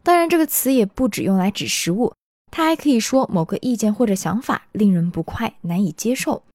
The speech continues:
比如 an unpalatable truth，一个难以接受的真相。回到文中，这里指的是食物的味道不好吃。那么对于这个观点，作者也给出了自己的评价。“This is a spiritually impoverished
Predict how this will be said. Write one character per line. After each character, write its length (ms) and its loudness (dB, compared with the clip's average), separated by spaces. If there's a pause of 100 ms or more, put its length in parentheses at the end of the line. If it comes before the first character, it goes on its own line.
(160)
比 100 6
如 240 6 (320)
an 120 6
unpalatable 720 2
truth， 480 -2 (340)
一 100 -2
个 80 4
难 240 2
以 80 -2
接 240 0
受 180 -2
的 120 -4
真 180 2
相。 260 0 (480)
回 140 0
到 80 4
文 140 0
中， 180 2 (160)
这 100 0
里 120 4
指 120 0
的 140 -4
是 160 -6
食 240 -2
物 140 0
的 100 2
味 180 2
道 200 -4 (100)
不 100 -6
好 140 -4
吃。 320 -4 (240)
那 120 0
么 60 0
对 140 8
于 60 6
这 120 2
个 80 4
观 220 0
点， 240 2
作 180 0
者 120 2
也 100 -2
给 160 -2
出 180 -6
了 80 0
自 200 -4
己 120 -4
的 80 -2
评 220 0
价。 240 -2 (420)
“This 240 4
is 280 2
a 60 0
spiritually 840 4
impoverished 840 2